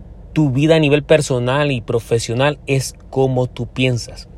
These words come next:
es tu mentalidad. Así que alimenta tu mente.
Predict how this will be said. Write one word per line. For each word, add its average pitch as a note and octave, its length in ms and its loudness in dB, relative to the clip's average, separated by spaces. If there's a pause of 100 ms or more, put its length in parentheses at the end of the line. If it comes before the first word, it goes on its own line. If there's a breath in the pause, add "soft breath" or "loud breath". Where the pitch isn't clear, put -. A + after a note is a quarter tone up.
(100)
es A#2+ 220 0
tu C3 120 -2
mentalidad. G#2+ 720 0 (2750)
Así B2 180 -2
que C#3 100 0
alimenta B2+ 440 0
tu C#3+ 100 -4
mente. D3 440 -4